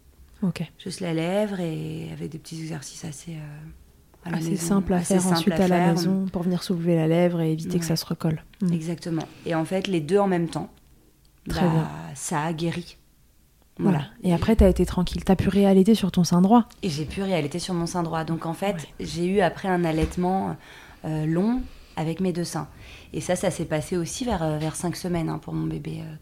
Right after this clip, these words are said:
Speaker 2: quatre, cinq semaines finalement.
Speaker 1: Ouais, il y a comme une, <laughs> une étape à franchir.
Speaker 2: Ouais, j'ai l'impression que
Speaker 1: Pour toi, en
Speaker 2: un mois et deux
Speaker 1: postpartum.
Speaker 2: mois, pour moi, c'est,
Speaker 1: <laughs>
Speaker 2: c'est là que la... on dit souvent que l'allaitement, après un mois, on est dans la mise en place et que
Speaker 1: Ouais.
Speaker 2: et c'est vrai que c'est, j'observe, hein, auprès des mamans, c'est souvent le cas.
Speaker 1: Ouais.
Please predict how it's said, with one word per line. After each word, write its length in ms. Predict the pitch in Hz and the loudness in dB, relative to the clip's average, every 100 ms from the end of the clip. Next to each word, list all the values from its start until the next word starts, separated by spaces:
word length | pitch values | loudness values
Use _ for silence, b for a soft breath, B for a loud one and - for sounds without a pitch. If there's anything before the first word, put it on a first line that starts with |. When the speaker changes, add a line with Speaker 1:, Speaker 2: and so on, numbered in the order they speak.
| - | -10
Speaker 2:
quatre, 180 | 160 | -8
cinq 140 | - 156 | -8 -10
semaines 300 | - 165 151 | -8 -10 -10
finalement. 360 | - 170 226 226 | -14 -2 4 6
Speaker 1:
Ouais, 100 | 165 160 | 6 4
il 60 | |
y 40 | 156 | 0
a 40 | |
comme 180 | - 202 | 4 6
une, 200 | 180 170 | 8 6
<laughs> 400 | 151 - - - | 4 0 -4 -4
une 60 | 196 | -2
étape 240 | - 196 180 | 2 2 0
à 40 | |
franchir. 580 | - - - - 196 - 190 | -6 -8 -8 -6 -6 0 2
Speaker 2:
Ouais, 220 | 196 202 208 | 4 4 2
j'ai 160 | 170 | 2
l'impression 480 | 185 190 208 202 247 | 4 4 0 -2 -2
que 100 | 254 | 0
Speaker 1:
Pour 100 | 190 | 0
toi, 120 | - 202 | 6 8
en 60 | |
Speaker 2:
un 20 | 190 | 6
mois 40 | |
et 20 | |
deux 60 | 190 | 4
Speaker 1:
postpartum. 420 | 208 190 175 185 | 4 4 6 4
Speaker 2:
mois, 160 | 185 220 | 6 2
pour 180 | - 180 | -4 0
moi, 180 | 180 | 2
c'est, 520 | 190 - 180 170 165 - B B | 2 0 -4 -4 -8 -14 B B
Speaker 1:
<laughs> 220 | B 175 | B 0
Speaker 2:
c'est 160 | - 196 | 2 4
là 140 | 208 | 4
que 80 | 214 | 4
la... 160 | 190 190 | 0 2
on 80 | |
dit 120 | 190 214 | 0 0
souvent 260 | 226 208 247 | -2 -2 0
que 60 | |
l'allaitement, 440 | 202 180 175 214 208 | 2 2 2 0 2
après 240 | - 185 | 0 -2
un 100 | 175 | 0
mois, 180 | 175 185 | 2 2
on 100 | 190 | 0
est 60 | |
dans 120 | 170 165 | 0 0
la 120 | 160 | 0
mise 180 | 165 160 | -2 -2
en 100 | 160 | -4
place 400 | 180 180 185 170 | 0 0 0 -6
et 40 | |
que 340 | - 165 156 156 - b | -8 -8 -6 -10 -14 b
Speaker 1:
Ouais. 240 | 196 185 175 b b - | -2 -2 -2 b b -14
Speaker 2:
et 40 | 160 | -8
c'est 140 | 170 | -4
vrai 120 | 175 | -4
que 80 | 185 | -4
c'est, 200 | - 156 | -6 -8
j'observe, 440 | 143 151 - 262 214 | -8 -6 -2 -2 -2
hein, 140 | 202 | -6
auprès 200 | 185 185 | -8 -8
des 80 | 165 | -6
mamans, 200 | 170 170 | -6 -6
c'est 140 | - | -8
souvent 300 | 170 196 180 | -8 -4 -2
le 40 | 175 | -2
cas. 260 | - - - b b | -4 -6 -8 b b
Speaker 1:
Ouais. 160 | 196 170 | -4 -4